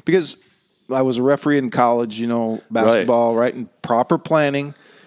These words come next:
Speaker 1: prevents poor performance.
Speaker 2: The five Ps, six Ps? Well, yeah, it's six Ps if you add the, the extra bodily fluid in there, right? The, the, the, the P poor execution, right?
Speaker 1: Exactly.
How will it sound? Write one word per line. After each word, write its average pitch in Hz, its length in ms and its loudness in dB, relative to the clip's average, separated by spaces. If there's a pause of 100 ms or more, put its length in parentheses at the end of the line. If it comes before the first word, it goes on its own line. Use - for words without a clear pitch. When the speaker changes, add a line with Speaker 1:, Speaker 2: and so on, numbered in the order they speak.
Speaker 1:
prevents 120 420 -4
poor 120 300 -2
performance. 98 560 -6
Speaker 2:
The - 80 -16
five 107 180 2
Ps, 101 340 -2
six - 240 -2
Ps? 131 360 -2
Well, 127 160 4
yeah, 127 200 4
it's - 140 -4
six - 220 2
Ps 135 240 4
if 117 140 4
you 123 140 2
add 113 180 2
the, 101 680 2
the 120 100 2
extra 95 520 0 (920)
bodily 95 380 2
fluid 85 320 0
in 82 120 -2
there, 82 160 0
right? 87 280 2
The, 107 880 0
the, - 80 -6
the, 95 160 2
the 92 160 -2
P 107 240 -2
poor 90 340 0
execution, 82 600 -6
right? 139 100 0
Speaker 1:
Exactly. 98 600 -2